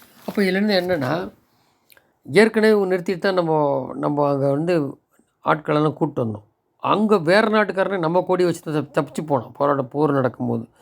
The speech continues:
நிறுத்தினார் டெம்பரரியா. இப்ப பேச்சுக்கு போயிருக்காரு மோடி, உக்ரைனுக்கும் ரஷ்யாவுக்கும் போயிட்டு வந்துட்டார். So, இதுல வந்து பார்த்தாக்கா, இப்போ உலகத் தலைவர்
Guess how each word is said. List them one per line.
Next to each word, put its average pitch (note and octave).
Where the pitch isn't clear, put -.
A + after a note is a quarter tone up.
நிறுத்தினார் F3+
டெம்பரரியா. B2+
இப்ப -
பேச்சுக்கு F3
போயிருக்காரு B2+
மோடி, B2
உக்ரைனுக்கும் C3
ரஷ்யாவுக்கும் B2
போயிட்டு A#2
வந்துட்டார். G#2+
So, -
இதுல G#3
வந்து A#3+
பார்த்தாக்கா, F#3+
இப்போ D#3+
உலகத் F#3
தலைவர் D#3